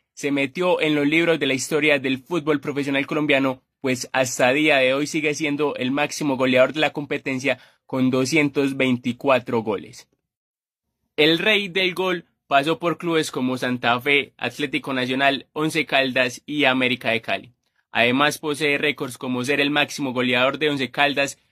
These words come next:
con ciento setenta y un goles y ser el único jugador del fútbol profesional colombiano en anotar cinco goles en un solo partido. Este hito lo consiguió vistiendo la camiseta de Atlético Nacional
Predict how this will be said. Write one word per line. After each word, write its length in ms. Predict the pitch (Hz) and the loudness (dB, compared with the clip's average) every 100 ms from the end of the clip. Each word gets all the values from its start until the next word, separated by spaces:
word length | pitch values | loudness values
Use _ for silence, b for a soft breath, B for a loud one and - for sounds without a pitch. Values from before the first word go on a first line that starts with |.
| _ _ | _ _
con 240 | 131 131 | -4 -4
ciento 580 | 127 170 151 - 151 - - | -2 0 0 2 0 0 -8
setenta 580 | 147 131 139 135 139 | -6 -6 -6 -2 0
y 60 | 147 | 0
un 100 | 160 | 0
goles 380 | 160 143 131 b b - | 0 0 -2 b b -4
y 160 | 127 | -4
ser 320 | 127 165 165 - | 0 2 2 2
el 120 | 151 | 0
único 300 | 165 160 139 | 0 -2 -4
jugador 420 | 131 131 127 147 | -4 2 4 4
del 160 | 147 151 | 0 -4
fútbol 380 | - 170 143 143 | -2 -4 -2 -2
profesional 500 | 135 127 127 131 135 | -4 -6 -2 -2 -2
colombiano 580 | 151 143 139 131 131 b b - | -2 2 2 2 -2 b b -8
en 140 | 123 | -2
anotar 480 | 123 127 123 147 139 | 0 -2 -2 -2 -2
cinco 460 | - 156 139 151 139 | -4 -2 -2 -2 0
goles 360 | 139 135 - - | 0 -2 -4 -6
en 140 | 135 | -4
un 100 | 131 | -2
solo 240 | 147 135 | 0 0
partido. 480 | 120 113 117 107 101 _ _ _ - | 0 -2 -2 -6 -8 _ _ _ -4
Este 400 | 135 - 156 151 | -2 2 2 2
hito 180 | 147 | 2
lo 120 | 147 123 | -4 -4
consiguió 520 | 131 131 135 147 - | -4 -2 0 -2 -2
vistiendo 500 | 135 147 - 156 147 | -6 -6 -2 0 0
la 80 | 131 | 0
camiseta 600 | 127 127 143 135 139 127 | 0 0 0 0 0 0
de 120 | 123 | -2
Atlético 480 | 127 156 160 160 - | -4 -2 -2 -2 -4
Nacional 460 | 147 143 139 135 | -4 -2 0 0